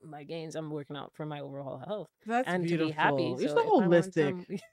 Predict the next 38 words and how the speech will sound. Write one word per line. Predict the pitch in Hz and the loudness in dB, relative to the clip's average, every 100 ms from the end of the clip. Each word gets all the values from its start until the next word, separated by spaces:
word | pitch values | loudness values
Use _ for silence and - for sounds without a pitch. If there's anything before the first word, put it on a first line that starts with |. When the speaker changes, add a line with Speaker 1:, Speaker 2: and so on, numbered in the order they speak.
| 247 - | -2 2
Speaker 1:
some | 285 - | 2 2
<laughs> | _ _ | _ _
Speaker 2:
You're | 240 339 | 0 0
so | 381 - 403 254 262 302 | 2 4 8 10 10 8
zen | 220 220 208 214 214 | 6 6 8 6 4
and | 208 | 2
holistic. | 208 185 180 190 226 220 | 4 6 4 6 2 2
This | 233 | 2
is, | 269 240 - - - | 2 0 -6 -16 -4
this | 240 262 | 2 6
is | 302 | 8
Speaker 1:
<laughs> | |
Speaker 2:
not | 262 240 226 214 214 | 8 8 8 8 8
L | 190 190 180 | 6 6 8
A | 170 160 | 6 6
fitness | - 160 156 - | 2 0 0 0
culture, | 143 135 147 | 0 2 2
by | 139 | 2
the | 139 | 2
Speaker 1:
Oh. | 147 | 0
Speaker 2:
way. | 190 131 147 _ _ _ _ - | -2 -4 -10 _ _ _ _ 2
You | 208 240 | 8 12
re-, | 277 | 12
Speaker 1:
But | 233 240 | 12 12
just, | |
Speaker 2:
recognize | - 196 190 | 12 10 10
Speaker 1:
I, | - | 10
Speaker 2:
that, | 156 | 10
right? | 160 185 180 | 8 8 8
Speaker 1:
but | 247 240 175 | 8 6 6
that's | 214 240 | 6 6
why | 226 226 | 8 10
I | 185 | 10
Speaker 2:
They | 196 | 8
Speaker 1:
low-key | 185 440 480 | 10 12 12
Speaker 2:
must | 311 | 12
Speaker 1:
was | |
Speaker 2:
hate | 220 | 12